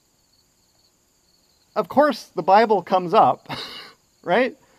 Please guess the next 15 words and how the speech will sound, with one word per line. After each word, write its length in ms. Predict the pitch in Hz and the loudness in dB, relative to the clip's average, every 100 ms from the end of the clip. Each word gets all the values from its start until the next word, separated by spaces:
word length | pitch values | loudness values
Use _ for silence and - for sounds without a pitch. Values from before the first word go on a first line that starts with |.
| _ _ | _ _
The 80 | 208 | -2
Bible 380 | 220 254 262 220 | 4 6 6 2
must 680 | 190 196 226 208 - - - - | 2 4 4 2 -8 -20 -20 -12
come 300 | - 214 - | -8 -6 -4
up. 340 | 247 - - _ _ _ _ _ _ _ _ _ | -4 -4 -10 _ _ _ _ _ _ _ _ _
If 180 | - 170 | -18 -12
we're 140 | 233 294 | -10 -6
believers 920 | 214 156 220 277 160 123 - - - _ _ _ _ _ _ _ _ _ _ _ - | -4 -2 -2 -2 -2 -4 -8 -16 -20 _ _ _ _ _ _ _ _ _ _ _ -18
together, 640 | 170 196 214 214 113 110 _ _ _ - - _ | -8 -4 -4 -4 -6 -8 _ _ _ -16 -16 _
why 260 | - 262 311 | 0 2 2
wouldn't 480 | 269 240 254 254 180 | 0 -2 -2 -4 -6
the 60 | |
Bible 380 | 214 143 123 110 | -2 0 0 -6
come 320 | - 117 107 | -14 -12 -12
up? 220 | 98 85 | -12 -16